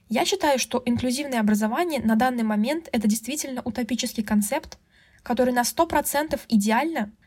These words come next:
в жизнь невозможно претворить, по крайней мере, в ближайшем будущем.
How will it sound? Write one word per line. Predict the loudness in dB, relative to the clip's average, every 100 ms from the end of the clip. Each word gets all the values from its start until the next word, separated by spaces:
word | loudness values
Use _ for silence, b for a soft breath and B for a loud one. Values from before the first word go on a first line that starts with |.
| _ 0
в |
жизнь | 2 2 0
невозможно | 0 0 0 -2 0
претворить, | 0 2 2 2 0 -12 _ _ _ B B B
по | 2
крайней | 2 2 0
мере, | -4
в | 0
ближайшем | 2 2 0 0
будущем. | 0 0 -2 -6 -8